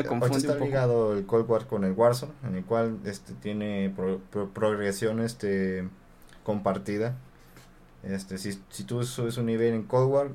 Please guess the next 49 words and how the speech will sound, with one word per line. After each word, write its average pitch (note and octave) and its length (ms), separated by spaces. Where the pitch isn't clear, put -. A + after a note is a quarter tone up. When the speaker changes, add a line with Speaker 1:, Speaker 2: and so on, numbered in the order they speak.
Speaker 1:
lo, G#2+ 120
también G#2 320
lo G2 80
subes G#2 300
en F#2+ 120
Warzone, G#2 320
en F2+ 160
el F#2 100
pase G#2 200
de F#2+ 120
batalla. E2+ 380
Speaker 2:
Sí, D3+ 180
está D3 240
ahí. D3 160
Speaker 1:
Ujú. - 80
Speaker 2:
Yo, D#3 300
yo E3+ 160
cuando F#3+ 180
lo, C3 220
lo C3+ 140
vi D3+ 120
dije, D#3+ 180
"Ah, C#3+ 120
caray, F3 340
<laughs> F#3 240
¿por F3 160
cuándo F3 240
Speaker 1:
Ujú. F3 120
Speaker 2:
jugué E3 200
aquí?" F3+ 320
<laughs> - 720
Speaker 1:
Sí. G2 200
Este, A2+ 200
para A2 300
que G#2 380
no, A2 180
no G#2 100
le, G#2 320
bueno, G#2 220
no, G2+ 400
no G#2+ 120
sabían, A#2+ 440
leyó G#2 240
un A#2+ 160
correo C3 440
en A2 80
el G2+ 120
cual, A2+ 320
este, F#2+ 880